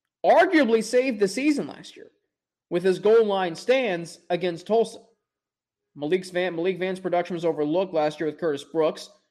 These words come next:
Sanders, and Sauce, but I thought he was still very productive. It's almost like Malik Vann. Remember when he was one of the highly,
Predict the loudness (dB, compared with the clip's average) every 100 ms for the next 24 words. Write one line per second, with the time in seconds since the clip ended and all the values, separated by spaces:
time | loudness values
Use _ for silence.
0 | _ _ _ -4 -2 -2 -6 -10 -2 2
1 | 2 0 -6 _ _ _ _ _ -2 0
2 | 0 0 0 0 -4 0 0 2 2 0
3 | -4 -10 -16 -20 _ _ _ _ _ _
4 | _ _ _ _ _ -6 2 2 4 2
5 | 2 2 0 0 -2 -6 -4 -4 -4 -4
6 | -2 0 0 -2 -4 -4 -4 -4 -4 -4
7 | -2 -2 -2